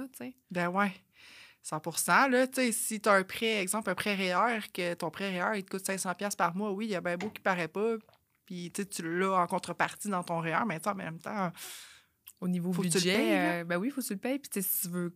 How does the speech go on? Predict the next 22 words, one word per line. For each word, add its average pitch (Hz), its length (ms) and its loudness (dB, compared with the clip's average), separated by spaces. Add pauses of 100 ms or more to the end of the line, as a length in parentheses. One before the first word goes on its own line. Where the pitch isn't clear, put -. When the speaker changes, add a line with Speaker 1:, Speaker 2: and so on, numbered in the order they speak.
Speaker 1:
il 175 80 -6
y - 20 -2
a 180 40 -2
quelque 175 140 -6
chose 190 140 -4
que 190 80 -2
tu 175 140 -4
veux 170 100 -2
pas, 196 160 -4
c'est 196 120 -2
après 170 180 -2
ça 180 80 -4
avoir 175 160 -4
des 165 100 -4
retards 170 300 -4
sur 185 120 -8
ton 170 160 -4
hypothèque, 170 420 -6
parce - 140 -8
que - 80 -8
là... 170 120 -4
Euh, 170 300 -4